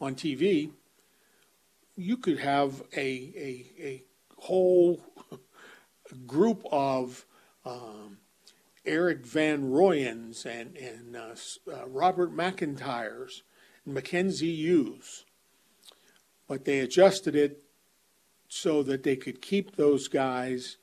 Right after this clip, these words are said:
around till through Friday. And now you deal with, with what you have.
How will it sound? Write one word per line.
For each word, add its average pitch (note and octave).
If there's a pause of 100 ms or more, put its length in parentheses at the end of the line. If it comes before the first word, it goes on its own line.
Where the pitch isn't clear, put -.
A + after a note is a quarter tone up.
(420)
around C#3 (580)
till C#3 (500)
through D#3+
Friday. D3+ (800)
And B2
now C3
you C3
deal C3+
with, C3
with B2+
what C#3+
you B2+
have. B2+